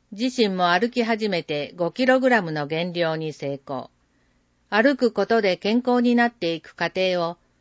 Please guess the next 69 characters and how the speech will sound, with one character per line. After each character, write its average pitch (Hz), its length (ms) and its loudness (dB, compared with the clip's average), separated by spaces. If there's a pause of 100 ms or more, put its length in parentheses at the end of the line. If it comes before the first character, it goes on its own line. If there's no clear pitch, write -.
(200)
他 240 300 2
の 262 160 6
社 262 180 2
員 170 240 -2
に 180 100 -8
も 156 220 -4
味 180 180 -2
わ 233 120 2
っ 226 60 -4
て - 140 -10
ほ 143 180 -10
し - 120 -14
い 151 180 -14 (240)
と 202 100 -2
話 151 280 -8
し 143 100 -14
ま 131 140 -10
す。 - 200 -20 (880)
今 233 240 6
後 220 140 4
は 202 220 0 (160)
さ 277 200 2
ら 240 140 4
に 190 180 -2
ア 240 100 2
プ 233 120 0
リ 180 120 -6
の 160 260 -2
登 226 240 2
録 247 220 -2
数 165 200 -6
を 156 220 -2
増 175 80 -10
や 185 140 0
し、 151 260 -12 (420)
社 247 240 0
内 196 280 4
で 175 160 0
複 - 280 -6
数 262 240 0
の 180 180 -2
グ 190 140 -2
ル 233 180 4
ー - 20 -4
プ 165 240 -6
を 151 140 -2
作 - 220 -6
っ - 20 -2
て 143 400 -8 (160)
歩 202 160 -2
数 220 360 -2
を 156 140 0
競 220 380 -2
う 165 40 -4
な 147 180 -4
ど、 127 240 -8 (640)
社 226 260 2
員 262 200 4
同 240 220 4
士 175 160 -8
で 165 220 0
切 247 360 0
磋 180 100 0
琢 208 260 -4
磨 156 160 -2
し - 100 -16
て 151 200 -4
健 220 220 0
康 240 160 0